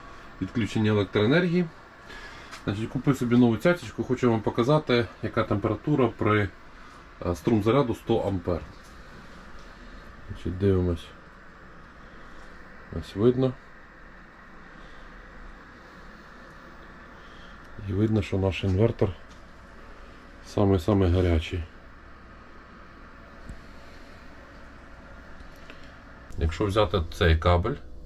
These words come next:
температура тридцять п'ять на контакті. А от там, де у нас ферритове кільце, якраз тут дуже цікаво, бачите?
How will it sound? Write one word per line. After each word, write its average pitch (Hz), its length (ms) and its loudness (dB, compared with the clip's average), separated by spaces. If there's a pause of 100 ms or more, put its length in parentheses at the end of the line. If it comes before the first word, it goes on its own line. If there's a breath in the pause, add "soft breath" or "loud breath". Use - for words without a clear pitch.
(180)
температура 101 460 2
тридцять 90 480 -2
п'ять 78 340 4 (340)
на 92 120 4
контакті. 82 680 4 (3250 loud breath)
А 90 80 4
от 92 220 4
там, 110 240 4
де 98 80 2
у 98 100 4
нас 95 200 2
ферритове 92 640 4
кільце, 151 520 4 (140)
якраз 123 480 2
тут 117 300 -4
дуже 107 220 6
цікаво, 82 460 2
бачите? 87 400 -2